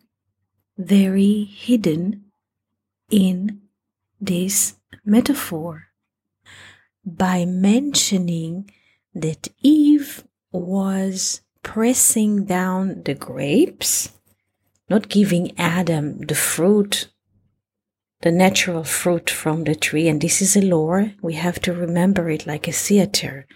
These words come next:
and then decode the scene in the back of our mind. So what Eve was doing, she was pressing down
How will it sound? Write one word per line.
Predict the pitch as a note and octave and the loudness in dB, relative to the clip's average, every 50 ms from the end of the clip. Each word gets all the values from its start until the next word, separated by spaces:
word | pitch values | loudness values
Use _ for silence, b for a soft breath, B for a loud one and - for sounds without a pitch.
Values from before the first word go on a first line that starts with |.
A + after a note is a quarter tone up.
| B B B B B B B B | B B B B B B B B
and | E3 D#3+ D3+ D3+ | -12 -12 -10 -8
then | D#3+ E3+ F#3 F#3+ G3 G3+ G3+ _ _ _ _ _ _ E3 | -8 -6 -4 -4 -6 -6 -8 _ _ _ _ _ _ -12
decode | D3+ - F3 - - - - - G#3 G#3 G3+ F#3 E3+ E3 D#3+ D3 - - _ _ _ _ _ _ _ _ _ _ - | -8 -8 -8 -8 -10 -12 -8 -4 -2 0 0 0 -2 -4 -8 -10 -12 -16 _ _ _ _ _ _ _ _ _ _ -12
the | - D3+ D#3+ | -8 -4 -2
scene | - - - - F#3 F3+ F#3 F3+ E3+ E3+ E3 - _ _ - | 0 2 2 0 0 -2 -4 -4 -6 -8 -14 -18 _ _ -8
in | F#3 F3+ E3+ | -8 -8 -6
the | E3+ | -6
back | E3+ - F3+ F3+ F3+ - - | -4 -2 -2 -2 -2 -4 -8
of | E3 D3+ D#3 | -10 -8 -8
our | D3+ C#3+ C#3+ C#3+ | -8 -8 -8 -6
mind. | E3+ F#3+ G#3+ A3 E3 D3 D3 C#3 - _ _ _ _ _ _ _ _ _ _ _ _ _ _ b b b b b b b b | -4 -2 -2 -2 -2 -4 -8 -14 -18 _ _ _ _ _ _ _ _ _ _ _ _ _ _ b b b b b b b b
So | - - - F3+ E3 | -2 -2 0 0 0
what | D#3+ F3 F3+ - - | 0 -2 -2 -2 0
Eve | C4 E4 F#4 F4+ D4+ C4+ | 2 4 4 2 2 2
was | A3+ G#3 G3 - - | 0 0 0 0 -2
doing, | - F3 D#3+ D3+ D#3 D#3 E3+ F3+ F3 | -4 -4 -4 -4 -4 -6 -6 -6 -6
she | - - - - B3+ | -4 -4 -2 0 0
was | A3+ G#3 G3+ G3+ - - | 0 2 0 0 0 -2
pressing | - _ - - A#3+ B3 C4 B3+ - - - - E3 D#3+ E3+ G3 B3 - - _ _ _ _ _ _ _ _ _ _ _ _ _ - G3 | -4 _ -8 -2 0 0 0 0 0 0 0 0 0 -2 -2 -2 -4 -4 -6 _ _ _ _ _ _ _ _ _ _ _ _ _ -12 -6
down | - G3 G3+ G3+ G3+ F#3+ F3+ F3 E3 D#3 E3+ E3 D#3+ | -2 0 2 2 2 2 0 -2 -4 -6 -8 -10 -14